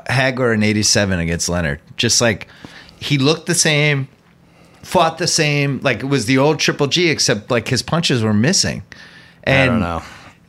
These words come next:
Speaker 1: and
Speaker 2: I,
Speaker 1: it
Speaker 2: I
Speaker 1: seemed
Speaker 2: don't
Speaker 1: like in
Speaker 2: know.
Speaker 1: the middle rounds of that Canelo got tired.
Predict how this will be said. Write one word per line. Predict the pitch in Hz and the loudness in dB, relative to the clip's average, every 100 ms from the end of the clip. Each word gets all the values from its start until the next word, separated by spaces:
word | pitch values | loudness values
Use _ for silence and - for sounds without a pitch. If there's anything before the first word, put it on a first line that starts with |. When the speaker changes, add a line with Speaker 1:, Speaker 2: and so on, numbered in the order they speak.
| _ | _
Speaker 1:
and | 135 135 | 0 2
Speaker 2:
I, | |
Speaker 1:
it | 120 | 2
Speaker 2:
I | 113 | 2
Speaker 1:
seemed | - | 4
Speaker 2:
don't | - | 4
Speaker 1:
like | 113 | 4
in | |
Speaker 2:
know. | 151 | 4
Speaker 1:
the | |
middle | 156 170 | 4 4
rounds | 165 151 147 | 4 2 2
of | 135 | 2
that | 127 | 0
Canelo | - 127 123 120 | 0 0 2 2
got | 117 | 2
tired. | 110 78 78 | 0 -2 -2